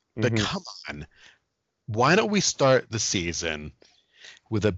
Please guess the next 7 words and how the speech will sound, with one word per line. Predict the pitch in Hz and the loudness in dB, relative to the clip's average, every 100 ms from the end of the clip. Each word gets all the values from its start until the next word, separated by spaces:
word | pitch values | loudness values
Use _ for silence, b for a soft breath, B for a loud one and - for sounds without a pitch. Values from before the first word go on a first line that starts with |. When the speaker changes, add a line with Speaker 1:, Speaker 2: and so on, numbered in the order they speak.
| - | 2
Speaker 1:
big | 156 165 | 6 8
old | 147 135 127 123 | 8 8 6 2
fat, | 113 - - - 127 113 110 - - | -2 -12 -12 0 4 6 4 0 -4
safe | - - 143 147 | 0 6 6 6
standing, | - - 135 123 120 120 117 | 2 2 4 4 4 2 0
empanada | 120 131 131 - 131 113 110 110 110 104 | 2 4 4 2 2 4 4 4 4 4
eating | 113 104 113 101 101 | 0 2 4 4 0